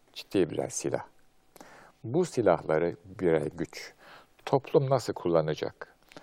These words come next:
Biraz evvelki fayda meselesine tekrar dönmek istiyorum. Hayra mı kullanacak, şerre mi kullanacak?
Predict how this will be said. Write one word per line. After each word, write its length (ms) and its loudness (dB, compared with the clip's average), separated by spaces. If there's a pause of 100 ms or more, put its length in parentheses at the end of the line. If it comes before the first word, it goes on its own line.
(420)
Biraz 200 6
evvelki 400 4
fayda 420 2
meselesine 600 -2
tekrar 420 -2
dönmek 340 -4
istiyorum. 440 -4
Hayra 300 2
mı 100 -4
kullanacak, 680 -4
şerre 360 0
mi 100 -4
kullanacak? 580 -6